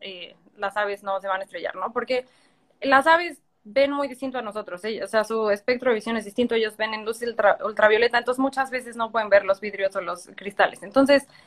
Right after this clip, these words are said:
pues, se pueden hacer varias cosas, todas por afuera, ¿no? Lo más barato es la barra de jabón, pero, o sea, si no les gusta cómo se ve, porque, pues, no se ve padrísimo. Esa,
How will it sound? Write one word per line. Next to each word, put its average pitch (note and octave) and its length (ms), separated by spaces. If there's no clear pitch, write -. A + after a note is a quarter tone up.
pues, A#3+ 100
se B3+ 120
pueden D4+ 180
hacer B3+ 180
varias A#3 280
cosas, A#3 340
todas C4 260
por G3+ 160
afuera, - 280
¿no? F#3 100
Lo A3 100
más A3+ 160
barato A#3+ 180
es - 40
la G3 80
barra G3 180
de A3 60
jabón, A#3 240
pero, D3 180
o - 60
sea, F3+ 160
si F#3+ 80
no F#3+ 100
les G3 120
gusta G3+ 200
cómo G3 160
se G3 100
ve, F#3+ 160
porque, - 220
pues, - 160
no F#3+ 100
se G3 100
ve F#3 100
padrísimo. G#3 500
Esa, F4 220